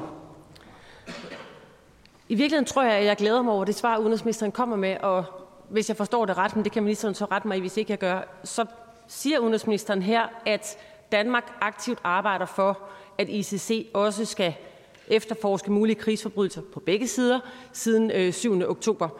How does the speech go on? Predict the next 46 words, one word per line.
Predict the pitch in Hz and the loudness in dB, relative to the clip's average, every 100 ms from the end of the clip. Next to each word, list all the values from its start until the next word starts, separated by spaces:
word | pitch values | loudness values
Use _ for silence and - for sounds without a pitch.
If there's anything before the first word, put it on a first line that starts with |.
| - - | -18 -20
Herunder, | - 247 233 226 208 | 0 2 4 2 2
at | 185 196 | 0 2
Danmark | 202 220 220 | 2 2 0
aktivt | 208 214 - 220 180 | -2 -2 -4 -4 -2
vil | 190 | -2
støtte | - 226 233 226 - - - - _ | 4 4 4 0 -8 -20 -20 -20 _
med | 190 | -2
finansiering | - 202 185 233 220 175 165 - | 2 2 2 2 2 2 -2 0
til, | 226 190 | 0 0
at, | - 180 | 0 0
øh, | |
I | 165 156 - 170 | 0 0 -4 -6
C | 185 | -2
C | 220 220 | -2 0
kan | 196 - | -2 -2
efterleve | 196 - 180 175 170 180 | -2 -2 -2 0 2 2
det | 185 - - | 0 -4 -6
formål | 196 190 185 - | 0 2 2 0
og | 165 | 0
den | 175 180 | -2 -2
hensigts-, | 180 - - - - - - | -2 -4 -10 -12 -16 -20 -4
hensigtserklæring. | 196 185 196 - 165 170 98 - - - - - | -4 -2 -6 -6 -4 -4 -4 -10 -20 -20 -20 -12
Så | |
hvis | 196 196 | -6 -2
det | 269 | 0
er | |
det, | 277 | 2
jeg | 277 | 0
skal | 262 - | -2 -6
forstå, | 208 240 233 | -2 2 2
ministeren | 214 202 208 220 180 | 2 0 0 -2 -2
siger, | 220 214 | 0 0
så | 214 220 | 0 -2
vil | 208 | 0
det | 208 | 0
være | 185 175 147 | 0 0 0
et, | 185 - | -4 0
øh, | 165 160 | 0 0
utroligt | 202 - 233 208 | -4 -6 -4 -4
positivt, | - 214 - 220 190 - - - - | -2 -2 -2 -4 -6 -10 -20 -20 -8
øh, | - 185 | -2 0
nyt | 208 | 0
tiltag | - 214 190 202 - | -2 -4 -2 -4 -4
fra | 180 | -4
regeringens | 170 175 190 165 165 | -2 0 0 0 -4
side. | 170 170 | -4 -4